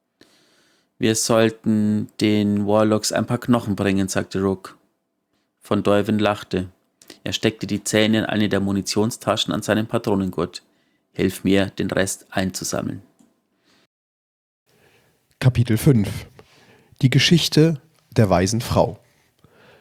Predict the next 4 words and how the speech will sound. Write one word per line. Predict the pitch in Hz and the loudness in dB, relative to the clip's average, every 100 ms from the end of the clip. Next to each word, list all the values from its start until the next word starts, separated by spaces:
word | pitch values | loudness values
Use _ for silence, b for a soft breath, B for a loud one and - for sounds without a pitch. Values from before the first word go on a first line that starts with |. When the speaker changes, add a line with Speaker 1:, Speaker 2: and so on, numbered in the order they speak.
| b b _ _ _ - | b b _ _ _ -4
Speaker 2:
"Einen | 156 175 | 0 2
Augenblick", | 156 156 139 156 123 - - _ _ _ - | 2 2 4 4 2 -2 -18 _ _ _ -2
rief | 113 110 | 0 0
Eris, | - 101 117 147 - | 0 4 6 6 2